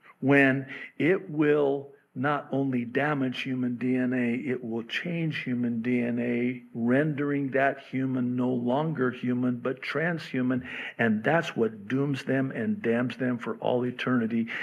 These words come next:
as we just read, as chilling as it was in Revelation fourteen. That's the why behind the what.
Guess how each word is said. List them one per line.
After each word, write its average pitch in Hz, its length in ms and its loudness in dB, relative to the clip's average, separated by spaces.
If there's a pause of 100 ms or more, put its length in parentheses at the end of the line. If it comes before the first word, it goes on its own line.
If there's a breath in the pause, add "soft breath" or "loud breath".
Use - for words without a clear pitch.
(120)
as 117 180 6
we 127 140 -2
just 131 360 -6
read, 123 220 2
as 107 160 -2
chilling 151 400 0
as 143 160 -2
it - 80 -6
was 117 360 -2 (220 loud breath)
in 123 140 4
Revelation 117 540 2
fourteen. 117 580 -8 (1400)
That's - 220 2
the - 100 4
why 113 260 6
behind 107 480 0
the 104 60 -2
what. 104 460 -8